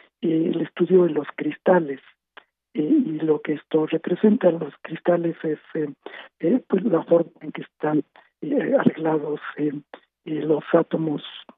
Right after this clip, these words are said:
eh, en estructuras, eh, eh, de-, definidas.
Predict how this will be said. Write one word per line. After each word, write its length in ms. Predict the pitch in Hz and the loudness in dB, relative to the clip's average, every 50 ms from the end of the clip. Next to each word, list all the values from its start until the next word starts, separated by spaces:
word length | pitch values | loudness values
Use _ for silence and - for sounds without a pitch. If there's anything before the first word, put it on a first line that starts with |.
| _ _ - - _ _ _ | _ _ -20 -20 _ _ _
eh, 360 | 165 147 147 147 147 147 151 | -8 -6 -4 -4 -2 -2 -4
en 680 | 151 143 160 - 285 302 233 180 - - 165 156 156 160 | -4 -2 0 0 0 2 2 4 4 4 2 2 -2 -4
estructuras, 720 | 156 143 - - - 143 - _ 170 170 170 160 147 147 - - - - | -4 -6 -6 -8 -10 -12 -6 _ 2 2 4 4 2 0 -4 -8 -10 -8
eh, 200 | 147 139 143 147 139 139 139 _ _ _ _ - - _ _ _ _ - | -6 -6 -4 -6 -8 -10 -14 _ _ _ _ -20 -20 _ _ _ _ -10
eh, 440 | - 147 147 147 143 143 - - - | -6 -4 -4 -2 -4 -4 -6 -6 -6
de-, 460 | 147 143 135 - 269 - 165 165 165 | -6 -4 0 0 0 0 0 -2 -2
definidas. 460 | 165 170 165 - 190 208 208 185 185 | 0 -2 4 8 8 8 8 6 4